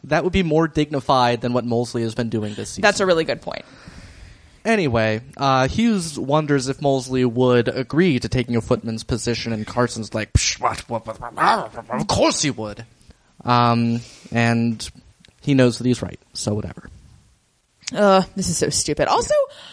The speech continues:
Speaker 2: I love how they're all, like, making predictions about Alfred passing this test. And, like, do you know the chef who's judging it personally?
Speaker 1: Right.
Speaker 2: Have you all
Speaker 1: Or
Speaker 2: ever been to the Ritz?
Speaker 1: the level of competition, like, how many
Speaker 2: <sighs>
Speaker 1: people are involved, what's their background.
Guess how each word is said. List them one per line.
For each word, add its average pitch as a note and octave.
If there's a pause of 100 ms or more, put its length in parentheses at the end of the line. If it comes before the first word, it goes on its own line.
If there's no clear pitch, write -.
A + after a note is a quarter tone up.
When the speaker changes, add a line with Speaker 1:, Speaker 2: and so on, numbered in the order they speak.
(380)
Speaker 2:
I -
love B4+
how D#5
they're B4
all, G4
like, F4
making E4+
predictions B3
about A3+
Alfred F#3+
passing F#3+
this G3+
test. F#3+
And, A#3+
like, B3+
do B3+
you D#4+
know C4+
the G#3
chef -
who's B3+
judging A#3+
it A3+
personally? D#4
Speaker 1:
Right. G3
Speaker 2:
Have A#3+
you C4+
all A#3+
Speaker 1:
Or -
Speaker 2:
ever A#3+
been G#3+
to B3
the G#3
Ritz? F3
Speaker 1:
the C#3+
level C#3+
of C3+
competition, D3
like, B2
how C4+
many A#3+
Speaker 2:
<sighs> C#3
Speaker 1:
people C3
are B2+
involved, C3+
what's A#2+
their C3+
background. B2+